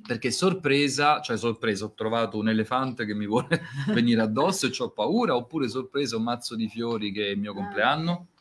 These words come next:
Speaker 1: capito? Ok, quindi abbiamo detto felicità, rabbia,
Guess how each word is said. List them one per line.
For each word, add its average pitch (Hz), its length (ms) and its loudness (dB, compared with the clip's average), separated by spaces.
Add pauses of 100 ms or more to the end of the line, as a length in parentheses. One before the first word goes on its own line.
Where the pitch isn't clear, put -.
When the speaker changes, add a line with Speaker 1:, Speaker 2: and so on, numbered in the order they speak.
(100)
Speaker 1:
capito? 107 380 -14 (500)
Ok, 214 440 0 (280)
quindi 104 480 0
abbiamo 131 300 -2
detto - 460 -6 (140)
felicità, 165 600 -2 (1200)
rabbia, 165 760 2